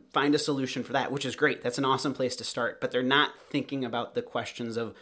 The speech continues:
what are they gonna want to solve for tomorrow. Um, the reason why you're introducing something new, uh, redoing, whether it's the storefront, whether it's experiences again, or bringing in a technology like an order management system,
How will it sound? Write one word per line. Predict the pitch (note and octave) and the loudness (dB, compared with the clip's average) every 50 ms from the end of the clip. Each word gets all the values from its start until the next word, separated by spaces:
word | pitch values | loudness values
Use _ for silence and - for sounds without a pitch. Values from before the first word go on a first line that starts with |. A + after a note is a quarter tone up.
| - - _ | -20 -20 _
what | - B2 C3+ C#3 | -2 2 4 6
are | D3 C#3+ | 6 6
they | D3 C#3 | 4 4
gonna | C3 C3 C3 A#2+ | 2 2 0 0
want | A#2 A2+ A#2 A#2 - | 0 -2 -4 -4 -6
to | - | -6
solve | - - - - G#2 G#2 G#2+ - | -6 -6 -4 -2 -2 -2 -4 -4
for | - - A2 G#2+ G#2+ | -4 -6 -4 -4 -6
tomorrow. | - - - A#2 A2 A2+ A2 G#2+ A2 A2+ A2 - - - - - - - - - - _ - - | -8 -8 -8 -6 -6 -4 -6 -6 -6 -6 -6 -6 -6 -8 -10 -12 -14 -20 -20 -20 -20 _ -18 -14
Um, | G2+ G2+ G2 G2 F#2 - - - - - _ _ _ _ - | -12 -12 -10 -10 -12 -12 -14 -16 -18 -20 _ _ _ _ -10
the | - B2+ | -6 -2
reason | B2+ C3 B2+ A#2+ B2+ B2+ | 0 0 0 0 0 2
why | A#2+ B2 | 2 4
you're | B2 B2 A#2+ B2 | 4 4 4 2
introducing | B2 - A2+ A#2+ A#2 - - B2+ | 0 -2 -2 -4 -4 -2 -2 -4
something | - - B2 A#2+ - A#2+ A#2 A#2 A#2 A#2+ | -2 -2 -4 -2 -2 -2 0 0 2 4
new, | B2 C3 B2 A2+ A2+ A2+ B2+ C3+ C#3 | 6 6 6 4 4 2 0 0 -2
uh, | A2+ A2 G#2+ G#2+ A2 A2 G#2+ G#2+ G2 G2 G2 G2 | -2 -2 -2 -2 0 0 -2 -2 -4 -6 -8 -10
redoing, | A#2+ A#2+ C3 B2+ B2+ B2 C3 B2+ A#2+ A#2 | -6 -2 0 0 2 2 2 2 2 2
whether | A#2+ B2 B2 B2 | 2 2 2 2
it's | A#2+ - | 2 0
the | - B2 | -2 -6
storefront, | - - - C3 B2 B2 - B2 A#2+ A#2 A2 | -4 0 4 4 4 4 2 -2 -2 -2 -2
whether | B2 B2 A#2+ B2+ A#2+ A#2+ | -4 0 2 4 4 4
it's | A#2 - - - - - - - | 2 0 -4 -14 -18 -14 -6 -2
experiences | - - - - - C#3 C3+ C3+ B2+ C3 B2+ A#2+ | -2 -2 0 0 0 2 2 2 0 0 -2 -2
again, | B2+ A#2 B2+ B2 B2 B2 | -2 -2 0 0 0 0
or | A#2+ | -2
bringing | A2+ A#2+ B2+ B2+ C3 B2+ | -2 0 0 2 2 2
in | B2 A#2+ | 2 2
a | B2 | 0
technology | A#2+ - A#2+ - - B2 B2 B2+ B2+ B2 B2 A#2+ | -2 -4 -8 -6 -4 -2 -2 0 -2 -2 -2 -4
like | A2+ A#2 A#2+ A#2 A#2 B2+ | -2 -2 -2 -2 0 -2
an | B2 | -2
order | B2 A#2+ A2+ A#2 | -2 -2 -2 -2
management | A#2 A#2 A#2 A#2+ A#2 B2+ - | -2 -2 -2 -2 -4 -4 -4
system, | - - A2+ - - A#2+ A2+ G#2+ | -4 -4 -2 -2 -2 -2 -4 -4